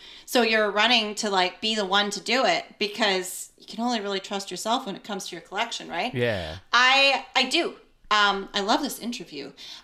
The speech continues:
Speaker 1: I do feel <laughs> like things are really changing, and that's another thing that, um, I think will be really hard as an artist to know that your work isn't going to be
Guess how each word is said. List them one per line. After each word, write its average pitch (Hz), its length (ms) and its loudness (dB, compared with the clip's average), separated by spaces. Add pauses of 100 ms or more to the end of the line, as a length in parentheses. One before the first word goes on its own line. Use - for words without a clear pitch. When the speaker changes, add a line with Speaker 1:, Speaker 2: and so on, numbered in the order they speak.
Speaker 1:
I 254 300 2
do 294 300 -2
feel 208 320 -4
<laughs> 190 100 0
like 180 200 -2
things 208 280 -2
are 214 80 -2
really 202 240 -2
changing, 202 460 -4
and 202 80 -2
that's 208 200 0
another 214 380 2
thing 208 380 -2
that, 196 360 0
um, 175 460 0
I 196 60 0
think 196 340 -2
will 185 60 -4
be 190 160 -2
really 185 220 -2
hard 180 220 -4
as 180 120 -10
an 170 80 -12
artist 180 680 -6
to - 100 -2
know 190 200 -2
that 180 100 -2
your 180 140 -2
work 185 340 -2
isn't 185 260 -6
going 180 260 -4
to - 100 -12
be 175 500 -6